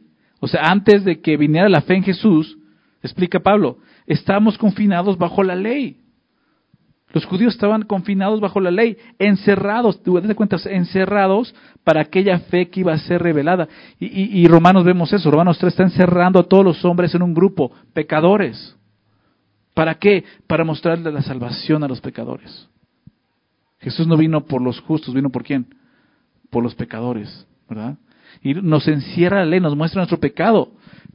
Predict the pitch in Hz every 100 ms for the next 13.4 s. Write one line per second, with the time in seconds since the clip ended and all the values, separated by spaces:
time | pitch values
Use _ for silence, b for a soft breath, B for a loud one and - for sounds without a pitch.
0 | - 143 156 170 160 135 - 156 156 131
1 | 156 147 139 139 160 156 131 - _ _
2 | _ _ 143 180 - 185 - 185 170 139
3 | 208 220 131 110 165 160 175 165 151 165
4 | 170 143 B B _ 147 143 185 190 160
5 | 123 b b b _ _ _ _ 139 139
6 | 151 143 120 131 135 123 123 143 175 175
7 | 208 b b - 123 151 - 123 - 156
8 | 156 127 147 131 131 127 123 - 113 143
9 | 117 - - 113 117 107 - 131 127 117
10 | 123 117 113 120 147 120 120 135 151 147
11 | - 156 - b b 127 131 135 - 151
12 | 151 151 143 131 135 139 147 139 147 143
13 | 156 180 113